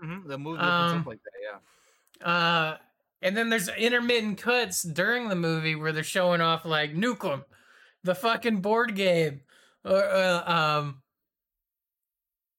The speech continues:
Speaker 2: and it's just like, after watching, having watched WandaVision and them having those weird commercials, even though they don't have anything to do with each other, obviously, but it's like, it made me think of that, like,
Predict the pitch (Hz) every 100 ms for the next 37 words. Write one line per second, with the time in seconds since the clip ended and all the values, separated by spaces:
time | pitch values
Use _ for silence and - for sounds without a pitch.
0 | _ 180 165 - _ _ _ - _ _
1 | _ 220 226 254 240 240 226 208 190 -
2 | _ _ _ _ _ _ _ _ _ -
3 | 262 262 247 247 254 226 240 226 214 202
4 | 175 196 233 247 196 175 165 175 196 202
5 | 190 180 165 180 185 190 208 202 202 202
6 | 208 214 196 175 170 170 170 160 151 147
7 | 143 143 135 139 135 139 131 143 135 131
8 | 127 123 117 120 123 - 127 127 151 160
9 | 170 175 180 214 185 170 202 180 143 135
10 | 135 135 139 151